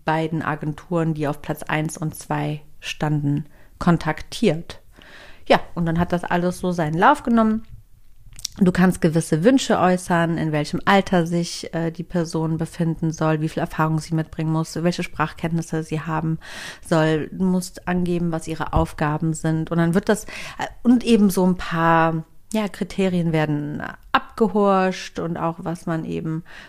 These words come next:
so zu geben hat. <laughs> Und dann ist das so ein bisschen wie, wie Nanny-Tindern. Es wird dann quasi gematcht. Das ist eigentlich ganz cool. Dann wird geguckt, ähm, einmal auf der Seite der, ähm, Gasteltern und eben der Bewerberprofile der,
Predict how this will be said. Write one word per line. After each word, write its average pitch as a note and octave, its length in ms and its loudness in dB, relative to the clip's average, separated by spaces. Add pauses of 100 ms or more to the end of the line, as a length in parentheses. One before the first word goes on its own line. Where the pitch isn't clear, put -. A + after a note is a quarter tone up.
so D#3+ 180 -2
zu D#3 240 -10
geben A3 420 8
hat. G3+ 340 2 (460)
<laughs> - 420 -10
Und G#3 160 4
dann G#3+ 160 4
ist A3 160 0
das A3 160 0
so G#3 80 0
ein G3 140 2
bisschen G3+ 460 0
wie, F3+ 460 -6
wie F3 360 -4
Nanny-Tindern. F3 920 2
Es - 220 -2
wird F#3 140 2
dann F3 120 0
quasi E3+ 460 -2
gematcht. D#3 540 -4
Das E3+ 120 -4
ist - 60 -2
eigentlich G#3 240 -2
ganz C#3+ 260 -8 (120)
cool. C4+ 160 0
Dann F#3+ 240 0
wird F3 140 0
geguckt, - 540 -8 (440)
ähm, E3+ 500 0 (180)
einmal E3+ 360 0
auf - 140 -4
der E3 180 -4
Seite D#3 760 -4
der, D3 800 -4
ähm, D#3 240 -4
Gasteltern G3+ 840 -2
und E3 180 -4
eben E3 240 -4
der F3 100 0
Bewerberprofile F3+ 1000 -2
der, D3 560 -6